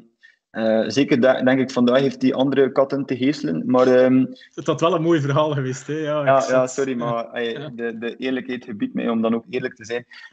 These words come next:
Speaker 1: Ehm, nee, eh, hoe dat, dat eigenlijk is gebeurd, ehm, ja,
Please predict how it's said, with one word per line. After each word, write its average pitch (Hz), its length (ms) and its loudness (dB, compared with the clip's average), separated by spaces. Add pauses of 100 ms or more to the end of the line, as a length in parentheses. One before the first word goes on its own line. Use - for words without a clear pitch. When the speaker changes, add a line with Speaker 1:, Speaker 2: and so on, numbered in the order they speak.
Speaker 1:
Ehm, 131 440 6 (300)
nee, 151 260 -2
eh, 139 360 0 (140)
hoe 139 100 -6
dat, 151 140 0
dat 151 100 -4
eigenlijk 147 320 -2
is 147 140 -6
gebeurd, 151 680 -6
ehm, 139 580 0
ja, 131 240 -2